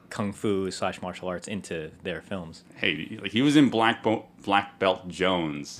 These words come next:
Speaker 2: That, that,
Speaker 1: <laughs>
Speaker 2: that was the title of the movie, and, uh, that's, like, a good indication of how, uh, they want to use that kind of action in, um, i-, in, in blaxploitation. So,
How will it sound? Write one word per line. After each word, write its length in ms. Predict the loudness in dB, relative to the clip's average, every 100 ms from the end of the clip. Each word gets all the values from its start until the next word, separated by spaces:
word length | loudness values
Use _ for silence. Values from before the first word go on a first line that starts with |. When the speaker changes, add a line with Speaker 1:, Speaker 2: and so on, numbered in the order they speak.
| 0
Speaker 2:
That, 120 | 2
that, 200 | 4 0
Speaker 1:
<laughs> 100 | -2
Speaker 2:
that 120 | 2 2
was 120 | 2
the 80 | 2
title 280 | 2 2
of 60 | 2
the 60 | 2
movie, 440 | 0 2 0 0
and, 300 | -2 -2 -2
uh, 100 | -4
that's, 320 | -2 -4 -2 -4
like, 140 | -6 -12 -20 -20 -20 -10
a 80 | -4
good 160 | 0 2
indication 540 | 2 0 0 0 -2
of 120 | -4
how, 320 | -2 0 -2 -6 -18 -20 _ -12 -2
uh, 160 | 0
they 80 | 0
want 220 | 0 -2
to 80 | -4
use 340 | -2 -2 -4
that 260 | -4 -4 -2
kind 180 | -4 -6
of 80 | -4
action 440 | -4 -4 -8 -8 -6
in, 420 | -6 -6 -8 -12 -18 -20 -20 _ -10
um, 580 | -4 -2 -2 -6 -10 -12 -6
i-, 220 | -4 -4 -4
in, 400 | -4 -4 -6 -8
in 500 | -6 -6 -6 -8 -12
blaxploitation. 800 | -6 -6 -4 -8 -6 -8 -8 -14
So, 380 | -2 2 2